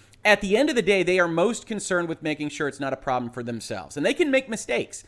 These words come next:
I think they've made a big mistake here with what they have done and that they have created these complexities for themselves. I'm gonna go into that in this video. But they are trying to get to a place where they're maximally protected. And if they can also protect some content creators and get something that helps them,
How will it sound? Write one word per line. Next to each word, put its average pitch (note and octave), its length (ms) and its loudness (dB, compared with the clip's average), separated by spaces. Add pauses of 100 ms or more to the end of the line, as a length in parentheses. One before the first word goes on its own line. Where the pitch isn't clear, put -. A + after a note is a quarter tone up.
(180)
I F#3+ 120 2
think A#3 140 0
they've F#3 160 4
made G3 200 2
a F#3+ 60 2
big F#3+ 260 2
mistake E3+ 400 -6
here F#3 200 -8
with C#3+ 200 -6
what D3 140 -4
they C#3 100 -2
have C3 260 -4
done C#3+ 300 -2 (240)
and D3+ 140 0
that D3+ 100 0
they E3+ 120 0
have F3 140 -4
created E3 560 0
these D#3+ 180 -4
complexities C#3+ 640 -4
for C#3+ 180 -4
themselves. B2 440 -4
I'm A#2+ 80 -6
gonna B2+ 120 -6
go A#2+ 180 -4
into E3 180 -2
that A2+ 200 -2
in A#2 80 -4
this G2+ 160 -10
video. A#2+ 460 -2 (460)
But F3 260 4
they A#3 440 2
are F3 320 4
trying G#3 680 -2
to G3 160 -6
get E3 300 2
to F3 180 -4
a D3+ 60 0
place C3 600 -8 (260)
where C#3+ 220 2
they're E3+ 360 4
maximally E3 680 0
protected. B2+ 640 -4 (300)
And D3 120 0
if C#3 100 -2
they F3 100 4
can F3+ 140 0
also D#4+ 320 2
protect A3 460 -4
some B3+ 300 2
content F3+ 460 0
creators D3 520 0
and C#3 180 -4
get E3 160 -2
something E3+ 320 -4
that C#3 80 -2
helps E3+ 260 -2
them, C#3+ 240 -2